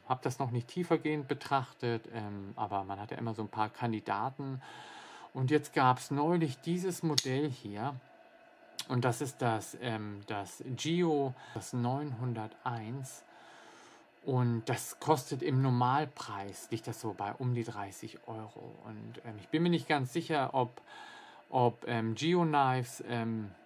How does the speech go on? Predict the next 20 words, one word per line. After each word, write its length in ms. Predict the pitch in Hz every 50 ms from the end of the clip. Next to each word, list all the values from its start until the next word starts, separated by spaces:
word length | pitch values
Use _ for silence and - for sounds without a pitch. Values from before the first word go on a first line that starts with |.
| -
ja, 300 | - 117 104 92 92 90 - - _ _ - - - - - _ -
eine 80 | 131 131
Untermarke 800 | 151 175 185 175 170 143 139 135 131 131 127 131 131 - 123
von 300 | 123 - - 127 123 120 123
Kubi 360 | - - 202 185 175 175 160
Knives 460 | 156 151 143 139 139 139 131 - -
sind. 240 | - 135 123 123 120
Irgendwie 320 | 127 151 165 170 170 156
sind 240 | 139 131 147 139 131
die 40 | 139
miteinander 540 | 131 135 135 139 127 120 120 120 120 120 113
verbandelt, 680 | - - 143 - - 123 127 151 160 151 135 127 117 117
aber 160 | 123 123 127
ich 100 | 123 -
hab 160 | 131 131 -
da 300 | - 120 107 101 101 98 - - - - - - - - - - - - - - - - - - - -
keine, 440 | - 123 139 151 151 151 139 131 131
keine 340 | - 131 139 139 139 120
weiteren 480 | 131 127 127 127 127 113 107 113 117 123
Infos. 640 | - 139 135 135 131 - - 113 110 110 117 117 -